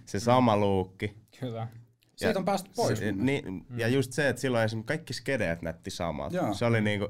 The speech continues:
Speaker 1: ihan se sama muotti,
Speaker 2: Mm.
Speaker 3: Joo.
Speaker 1: eri värisellä teepaidalla.
Speaker 3: Just.
Speaker 1: Ja sit
Speaker 2: Ehdottomasti.
Speaker 1: nyt niinku jengi uskaltaa tehdä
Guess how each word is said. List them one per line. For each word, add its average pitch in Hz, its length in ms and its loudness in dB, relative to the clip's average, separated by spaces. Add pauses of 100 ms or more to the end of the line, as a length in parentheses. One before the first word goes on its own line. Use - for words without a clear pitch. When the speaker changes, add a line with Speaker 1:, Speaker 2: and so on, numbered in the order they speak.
Speaker 1:
ihan 131 320 0
se 98 120 -4
sama 151 340 2
muotti, 107 540 0
Speaker 2:
Mm. 104 140 -8 (120)
Speaker 3:
Joo. 113 180 -4 (140)
Speaker 1:
eri 110 280 4
värisellä 87 380 0
teepaidalla. 85 680 -2
Speaker 3:
Just. - 280 -10 (540)
Speaker 1:
Ja 104 60 2
sit 101 100 0
Speaker 2:
Ehdottomasti. 107 160 0
Speaker 1:
nyt 117 240 4
niinku 95 280 0
jengi 95 420 2
uskaltaa 71 680 -6
tehdä - 260 -8